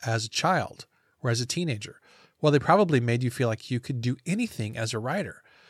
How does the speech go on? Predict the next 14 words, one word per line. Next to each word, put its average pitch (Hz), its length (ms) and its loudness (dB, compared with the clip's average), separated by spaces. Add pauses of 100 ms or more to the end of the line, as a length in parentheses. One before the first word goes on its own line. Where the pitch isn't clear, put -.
(440)
And 156 80 0
that 220 140 6
is 233 100 4
so 196 140 6
cool 208 260 2
because 147 380 2
it 135 180 -2
reminds 151 500 0
us 135 140 2
of 135 120 -6
the 120 60 -2
power 143 480 2
of 123 200 -2
encouragement. 110 640 -4